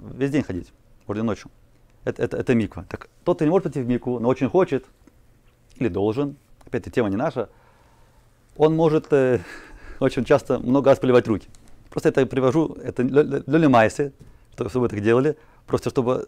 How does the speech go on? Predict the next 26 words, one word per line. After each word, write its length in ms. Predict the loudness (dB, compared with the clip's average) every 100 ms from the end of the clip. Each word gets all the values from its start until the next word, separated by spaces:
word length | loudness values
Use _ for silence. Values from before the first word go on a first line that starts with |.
| -6
намек 220 | -4 -2
на 60 | -2
то, 100 | -4
что 260 | -2 -4 -8 -14
это 180 | -6 -2
омовение 220 | 0 -2
рук, 160 | 0
оно 100 | 0
снимает 320 | 0 0 0 0
нечи-, 160 | -6 -12
нечистоту. 520 | -14 -8 -6 -6 -8 -10 _ _ _ _ _ _ _ _ _ _ _ _ _ -12 -4
И 60 |
главное, 560 | 4 4 4 2 -2 -6
главная 300 | 0 2 2
концентрация 520 | 0 -6 2 2 2 -4
нечистоты, 320 | -6 -4 -2
она 340 | 0 0 -2 -6
вот, 220 | -8 -8
э, 280 | -8 -6 -6
на 220 | -6 -4
руках. 380 | -4 -2 -2 -4 _ _ -20 -20 -20 -20 -20 _ -8
Да, 100 | -6
и 120 | -4
мы 80 | -4
это 120 | -2
снимаем. 460 | -2 0 -2 -4